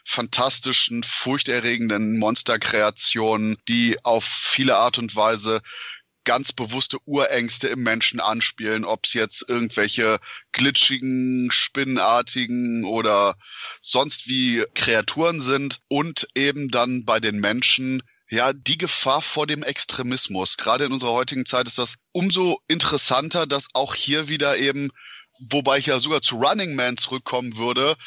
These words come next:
auf unterhaltsame Art und Weise ein elementarer Punkt verarbeitet wird, der in unserer jetzigen Kultur so einen extrem großen Stellenwert hat.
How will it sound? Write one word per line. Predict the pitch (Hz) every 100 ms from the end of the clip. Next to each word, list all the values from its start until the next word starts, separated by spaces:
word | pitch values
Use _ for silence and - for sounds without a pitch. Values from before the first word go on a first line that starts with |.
| - - - -
auf | 143 -
unterhaltsame | 196 143 - 175 202 190 180 170
Art | 143 156
und | 147 127
Weise | 123 127 135 104 98 90 - - - -
ein | 135 139 - _
elementarer | 131 131 127 120 147 160 147
Punkt | - - 165 180
verarbeitet | 143 123 131 147 147 - 131
wird, | 135 147 - - - -
der | 131
in | 135
unserer | 139 131 127
jetzigen | 123 147 - 151
Kultur | 139 143 131 - 156 156
so | - -
einen | 123 127
extrem | 120 127 - - 147
großen | 147 - 135 147 139
Stellenwert | - 131 123 120 104 95 98
hat. | 98 92